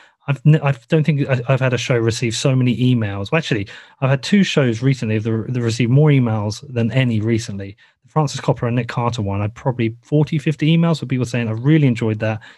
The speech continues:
It was really good to hear both sides. Can we do a lot more of that?"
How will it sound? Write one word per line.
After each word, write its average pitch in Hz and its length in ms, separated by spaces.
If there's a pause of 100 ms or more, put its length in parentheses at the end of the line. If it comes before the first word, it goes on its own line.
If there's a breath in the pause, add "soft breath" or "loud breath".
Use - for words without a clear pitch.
(140 loud breath)
It 110 60
was 113 100
really 151 220
good 131 140
to 117 60
hear 110 140
both 107 260
sides. 107 380 (100)
Can 131 120
we 123 60
do 117 140
a 113 40
lot 113 140
more 120 180
of 104 100
that?" 104 260